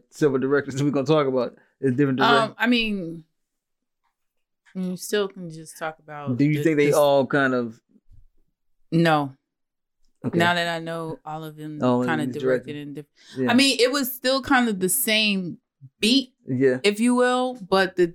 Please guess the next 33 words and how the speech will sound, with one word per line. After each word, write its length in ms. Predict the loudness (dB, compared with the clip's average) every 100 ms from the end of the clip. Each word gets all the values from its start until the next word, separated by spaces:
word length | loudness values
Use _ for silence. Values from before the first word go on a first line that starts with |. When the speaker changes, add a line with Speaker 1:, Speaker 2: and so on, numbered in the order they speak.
| 0
Speaker 2:
the 140 | 0 0
styles 560 | 0 2 4 4 2
kinda 280 | 0 0 -2
s-, 180 | -6 -12 _ _ _ _ -2
changed 480 | 2 2 0 2 4
up. 260 | 4 2 0
Um, 280 | 2 2 -2
on 140 | -4
certain 420 | 0 2 2 2
episodes, 680 | -2 -2 -2 0 2 0 -2
it 100 | -2
was 180 | -2 -4
more 300 | -4 0 0
horror. 640 | 2 4 4 2 0 -2 0
Speaker 1:
Mm. 320 | 2 2 -2 _ 0
Speaker 2:
Other 220 | 2 4
episodes, 520 | 2 0 0 -2 -2
it 60 | -4
was 180 | -6 -6
more 200 | -4 -4
drama. 800 | -4 -2 -2 -2 -2 -4 -4 -10 _ _ _ _
Some 260 | -2 0 4
episodes, 720 | 2 2 0 2 2 0 -4
it 100 | -6
was, 380 | -4 -6 -8 -10 _ _ -4
um, 540 | -2 -2 -2 -6 -4 2
Speaker 1:
Racism 560 | 2 2 -2 -2 -2
was, 220 | -4 -8 -16 -18
uh, 180 | -12 -2
Speaker 2:
Yeah. 520 | 2 4 4 2 -2 -10 _ -4
So 540 | 0 4 4 2 0 _ _ _ _ _
it 220 | 4 4 4
didn't 440 | 0 2 0